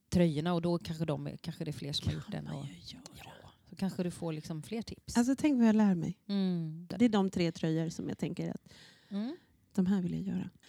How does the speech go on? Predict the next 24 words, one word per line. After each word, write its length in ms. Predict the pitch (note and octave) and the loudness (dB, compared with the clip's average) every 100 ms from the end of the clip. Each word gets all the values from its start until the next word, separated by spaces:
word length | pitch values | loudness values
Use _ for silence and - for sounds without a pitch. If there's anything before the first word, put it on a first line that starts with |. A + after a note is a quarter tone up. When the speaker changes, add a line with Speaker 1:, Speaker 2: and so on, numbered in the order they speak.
| - - - | -20 -10 2
Speaker 2:
Maria? 300 | E3+ D#3+ A#3 - | 4 4 2 -4
Speaker 1:
Ja, 240 | G3 G3+ G#4 _ - | -2 0 -2 _ -18
eh, 560 | - F#3+ F#3 F3+ F3+ F3 - - | -4 0 0 0 0 -2 -8 -12
det 60 | G#3+ | -12
känns 220 | - C4+ | -8 -8
som 80 | A#3 | -8
att 160 | - G3+ - | -10 -14 -12
det, 100 | - | -10
flikar 320 | A#3+ G#3+ G3 | -8 -6 -2
har 80 | G3+ | -2
stängts 360 | G3 - - - | -4 -8 -10 -12
för 80 | |
mig 120 | E3+ F3 | -8 -8
här, 120 | F3+ | -8
men, 240 | G3 G#3+ - | -8 -10 -8
eh, 100 | G#3 G3+ G3 | -6 -4 -6
jag 100 | A#3+ | -8
fortsätter. 320 | F#3+ - - _ - - - - _ _ - - - | -10 -14 -20 _ -20 -20 -20 -20 _ _ -20 -18 -2
Jag 280 | C#4+ D4 G#3+ | 2 2 2
har 160 | C#3+ C3 B2 | 0 -2 -6
hittat 360 | B2+ A3+ F#3+ F3 | -4 -4 -4 -6
en 140 | D#3 | -6
som 140 | F3 | -4
heter 380 | F3 E3+ E3+ E3 | -6 -4 -6 -6